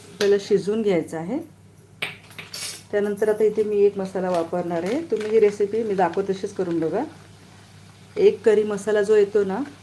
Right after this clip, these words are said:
तो वापरायचा इथे आपल्याला. हा एक करी मसाला आहे, तो थोडासा अर्धा चमचा इतका मी घातलेला आहे. आणि पुन्हा आता आपण ना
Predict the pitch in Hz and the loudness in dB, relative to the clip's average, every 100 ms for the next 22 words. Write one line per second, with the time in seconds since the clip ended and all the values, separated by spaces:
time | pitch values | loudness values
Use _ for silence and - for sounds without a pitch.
0 | - 196 190 156 160 156 147 156 147 165 | -4 2 2 2 0 -2 -2 -4 -2 -2
1 | 147 151 156 240 403 - - - - - | -4 -4 -4 -4 -6 -10 -20 -20 -20 -14
2 | 190 185 208 185 202 202 214 214 202 175 | -10 -2 2 6 4 6 4 4 2 0
3 | 175 165 156 156 240 381 - - - - | -2 -2 -2 -2 -4 -6 -12 -20 -20 -20
4 | - 214 220 196 185 190 233 320 339 - | -4 0 2 4 4 4 2 0 -4 -16
5 | - - - 180 196 202 180 190 180 - | -20 -10 -4 0 0 0 0 -2 -2 -4
6 | 180 190 185 151 156 160 151 151 262 370 | -4 -2 -2 -2 -4 -4 -4 -8 -10 -12
7 | - - - - - - - - - - | -18 -20 -20 -20 -20 -14 -8 -8 -10 -18
8 | - - - - - - - - - - | -20 -18 -18 -18 -20 -20 -20 -20 -20 -20
9 | - - 190 196 202 190 220 196 180 - | -14 -8 -6 -2 0 0 -4 -4 -6 -4
10 | 196 202 277 | -6 -4 -4